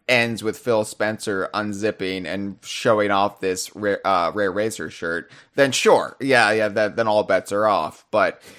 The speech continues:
yeah, this is just Fangamer, like, knowing their audience and working with Rare to make it possible. So it's great. I mean, it, it's,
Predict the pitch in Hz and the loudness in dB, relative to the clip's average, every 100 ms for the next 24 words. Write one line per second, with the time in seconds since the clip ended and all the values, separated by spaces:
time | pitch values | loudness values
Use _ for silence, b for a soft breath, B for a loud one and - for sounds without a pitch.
0 | B 139 131 147 202 202 180 - 160 143 | B 4 4 6 2 0 -6 2 4 4
1 | - - - - - 117 139 147 165 170 | -2 -14 -20 -6 0 2 0 -2 0 0
2 | 170 175 180 - - _ _ _ - - | 2 4 2 0 -8 _ _ _ -20 -8
3 | 127 120 117 135 131 113 - 107 127 180 | -2 2 2 2 0 0 4 4 2 -2
4 | 240 - - - 117 120 120 110 - _ | -6 -10 -12 -4 0 0 0 -6 -12 _
5 | _ _ _ - 110 120 123 135 120 117 | _ _ _ -14 -4 -2 -2 -2 0 -2
6 | 113 104 110 113 - 117 107 101 - - | -2 -4 -2 -2 -4 -8 -6 -6 -8 -2
7 | 104 101 - 85 82 76 - b b b | 0 0 -2 -4 -4 -4 -6 b b b
8 | _ - - 151 123 - 71 - - 113 | _ -10 2 2 2 0 -4 -6 -2 0
9 | 113 113 107 120 110 127 117 - - | 0 -2 0 0 2 0 0 -4 -8